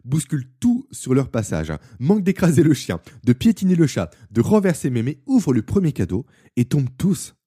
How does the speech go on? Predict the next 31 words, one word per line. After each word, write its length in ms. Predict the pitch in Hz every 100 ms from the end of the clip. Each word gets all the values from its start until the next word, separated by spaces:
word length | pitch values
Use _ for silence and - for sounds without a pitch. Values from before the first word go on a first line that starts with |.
| _ _ _ -
sans 320 | - 202 175
exception, 540 | 135 - - - 135 - _ _ _ -
sur 200 | - 196
des 100 | 147
jouets 160 | 139
qu'ils 220 | - 127 131
ont 60 |
déjà. 340 | 123 95 82 76 _ _ _ _ _ _
Du 160 | 104
coup, 180 | 131 165 135
ils 160 | 107
ouvrent 160 | 143 110
le 60 |
deuxième 260 | 95 98 92
cadeau, 300 | 170 208 135 _ _ _ _
et 80 | 139
là, 100 | 165
ils 140 | 117
tombent 380 | - 160 175 78 73 _ _ -
tous 220 | 180 -
à 60 |
nouveau 260 | 107 90 151
sur 140 | -
des 220 | 92 90 107
habits 280 | 104 151 - _ _
alors 220 | 190 131
qu'ils 200 | 127 110
en 80 | 104
ont 80 | 139
déjà 240 | 127 110
plein. 220 | 131 151